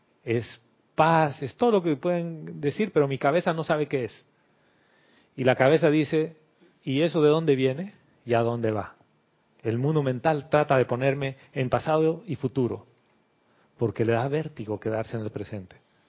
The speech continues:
Pero cuando uno deja esos conceptos a, a un lado y entra al lugar secreto del Altísimo que nos dice la Madre María, estás en el presente. Y la pregunta que tengo para ustedes es,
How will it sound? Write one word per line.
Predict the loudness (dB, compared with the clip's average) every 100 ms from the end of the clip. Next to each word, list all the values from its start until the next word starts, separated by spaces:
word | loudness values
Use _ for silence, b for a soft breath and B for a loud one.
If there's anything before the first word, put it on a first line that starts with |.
| b b b b b b b b b 0
Pero | 2
cuando | 2 2 2
uno | 0 0
deja | 0 0 -2
esos | -2 -4
conceptos | -6 -4 -4 -4 -4
a, | -4 -6 -10
a | -4
un | -2 0
lado | -2 -2 -6 _ _ _
y | -8 -2 0
entra | -2 -2 -4 -4 -6
al | -4 -4
lugar | -4 -2 -4
secreto | -4 -6 -4 -2 -4
del | -4
Altísimo | -6 -6 -6 -6 -8 -10 _
que | -10
nos | -6 -4
dice | -4 -4
la | -6
Madre | -6 -6
María, | -8 -8 -8 -8 -14 b b b b b b b _ -12
estás | -12 -6 -4 -4
en | -4
el | -4
presente. | -6 -6 -10 -12 -20 _ _ _ _ _ _ _ _ _ _ b b b b b _
Y | 0 2
la | 4
pregunta | 4 0 2 0
que | 0
tengo | -2 -2
para | -2 -4
ustedes | 0 0 2 0
es, | -2 -4 -8